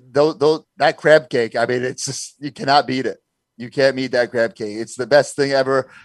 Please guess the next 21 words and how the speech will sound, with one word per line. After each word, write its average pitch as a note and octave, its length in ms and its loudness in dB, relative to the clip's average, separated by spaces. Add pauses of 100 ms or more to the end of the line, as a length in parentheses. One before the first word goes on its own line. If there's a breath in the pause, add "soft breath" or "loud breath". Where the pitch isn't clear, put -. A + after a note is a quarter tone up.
(100)
Uh, B2+ 300 4
we, D#3+ 100 -4
we, D#3+ 240 -8
you D3 240 -4
know, C#3+ 300 4 (160)
we've E3 140 -6
been E3+ 200 -8
going E3 120 0
to C#3+ 60 0
Jimmy's C#3 320 -6
for B2+ 120 -16
years, C3+ 460 -8
and B2+ 160 -6
it C3+ 100 -6
wasn't, F#3 460 -2
you D#3+ 100 -4
know, C3 80 4
last D#3+ 420 4
year, D#3+ 140 -2
last D3+ 260 4
November, C#3 560 2